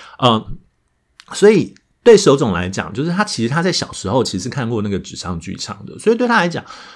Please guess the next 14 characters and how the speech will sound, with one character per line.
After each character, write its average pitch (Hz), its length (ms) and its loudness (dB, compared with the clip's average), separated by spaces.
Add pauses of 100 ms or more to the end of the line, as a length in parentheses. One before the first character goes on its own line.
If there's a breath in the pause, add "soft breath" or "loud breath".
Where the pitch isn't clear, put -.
(480 loud breath)
他 - 140 2
的 170 180 4
确 202 120 6
讲 143 160 2
得 92 60 0
没 104 140 0
错 139 240 -2
啊， 104 140 0
只 117 160 0
要 180 320 2 (160)
故 240 180 10
事 139 300 2
好 - 260 -8
看， - 340 -4